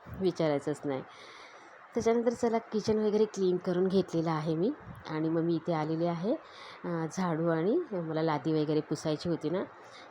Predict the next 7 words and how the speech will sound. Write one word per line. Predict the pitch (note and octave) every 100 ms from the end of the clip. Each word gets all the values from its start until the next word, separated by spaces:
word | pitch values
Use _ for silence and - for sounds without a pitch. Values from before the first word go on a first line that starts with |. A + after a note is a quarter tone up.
| -
तर |
इथे | E3 D#3
पहिला | D3+ D#3 D#3
मस्तपैकी | D#3 - E3 D3+ D#3+
सगळं | D#3+ D#3 E3 D#3
झाडू | E3+ D3+ D#3
कानाकोपऱ्याने | - D3+ D#3 D#3 F3 - E3+ D#3+ F#3